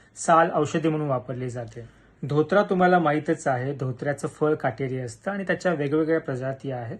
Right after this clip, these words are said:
आणि सगळ्या बऱ्यापैकी प्रजातींची पान-, अ, फुलं ही असतात ती पांढरीच असतात आणि संध्याकाळची उमलतात. बेलाचे झाड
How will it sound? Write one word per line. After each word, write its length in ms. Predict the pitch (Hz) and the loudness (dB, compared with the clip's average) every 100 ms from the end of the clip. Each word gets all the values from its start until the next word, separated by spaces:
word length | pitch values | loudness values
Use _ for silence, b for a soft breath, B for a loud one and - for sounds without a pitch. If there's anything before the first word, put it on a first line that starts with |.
| - b b b b | -16 b b b b
आणि 220 | 147 147 156 | -4 -2 -2
सगळ्या 340 | 156 147 160 | 0 4 2
बऱ्यापैकी 480 | 139 151 165 175 175 | 4 2 2 0 -4
प्रजातींची 540 | 139 147 143 139 156 | -2 -2 -4 -6 -6
पान-, 320 | 143 135 139 | -2 0 0
अ, 280 | 147 139 135 123 | -2 -2 -2 -4
फुलं 240 | 147 147 | 0 4
ही 240 | 160 160 151 | 4 4 2
असतात 300 | 139 - 139 | 0 -4 -8
ती 40 | 151 | -6
पांढरीच 460 | 143 127 123 139 | -6 -6 -6 -8
असतात 260 | 131 - 196 | -8 -8 -6
आणि 140 | 196 | -6
संध्याकाळची 580 | 208 156 156 160 160 160 | -6 -2 0 0 0 -2
उमलतात. 500 | 143 131 131 - 131 - - - 311 | -4 -4 -6 -8 -10 -10 -14 -18 -16
बेलाचे 480 | 139 156 165 185 202 | 4 8 8 6 2
झाड 280 | 170 175 | 4 6